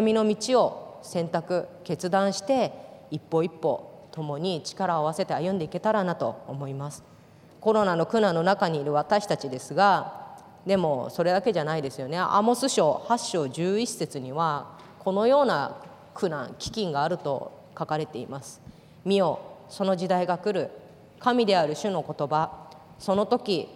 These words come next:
私はこの地に飢饉を送る。パンに飢えるのではない。水に乾くのでもない。実に、主の言葉を聞くことの飢饉である。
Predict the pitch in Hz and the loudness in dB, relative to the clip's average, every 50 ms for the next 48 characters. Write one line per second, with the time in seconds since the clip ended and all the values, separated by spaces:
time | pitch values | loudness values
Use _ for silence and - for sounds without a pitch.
0 | - - - 160 - 180 175 - 202 185 175 175 180 185 185 185 175 180 214 185 | -14 -10 -8 -4 -2 -2 -2 0 0 0 0 0 0 0 0 0 0 0 -2 -4
1 | 151 135 - - - - - 220 180 165 180 208 190 165 - 147 143 131 143 - | -4 -4 -8 -12 -8 -4 -2 -2 0 0 2 0 0 0 -2 -4 -4 -4 -6 -8
2 | - - - - - - - - - - - - 202 190 196 180 170 160 156 147 | -10 -14 -20 -20 -20 -20 -20 -20 -20 -8 0 2 4 4 4 2 0 -2 0 0
3 | 170 185 190 175 165 143 135 143 139 135 135 151 180 190 165 135 - - - - | 2 2 2 0 0 -2 -2 -4 -6 -6 -4 -2 0 0 0 -2 -6 -10 -18 -20
4 | - - - - - - - - 151 170 175 208 214 220 202 - - 214 233 220 | -20 -20 -20 -20 -20 -18 -10 -8 -6 -2 0 2 2 2 2 2 2 4 4 4
5 | 220 - 160 143 139 147 156 143 139 143 156 180 170 143 - - - - - - | 2 0 -4 -4 -4 -6 -6 -6 -6 -4 -4 -2 -4 -4 -6 -10 -16 -20 -20 -20
6 | - - - - - - - - - 170 160 - 196 175 170 180 180 180 165 - | -20 -20 -20 -20 -20 -20 -14 -10 -10 -8 -4 -2 -2 -2 0 -2 -2 -2 -4 -8
7 | - - - - - - - - - - - - - - - - - 254 240 190 | -12 -18 -20 -20 -20 -20 -20 -20 -20 -20 -20 -20 -20 -16 -6 -2 0 2 2 2
8 | - - 170 - 180 175 196 214 185 165 165 - - - 190 180 - 185 190 - | 2 0 0 0 2 4 6 6 4 4 2 -2 -6 -6 -4 -2 -2 -2 -2 -2
9 | 180 175 185 208 214 196 - - - - - - - - - - - - - 185 | -2 0 2 2 2 2 -2 -6 -14 -18 -18 -20 -20 -20 -18 -16 -14 -8 -4 -4
10 | 165 151 135 139 143 143 151 143 | -4 -2 -2 -4 -2 -2 -4 -4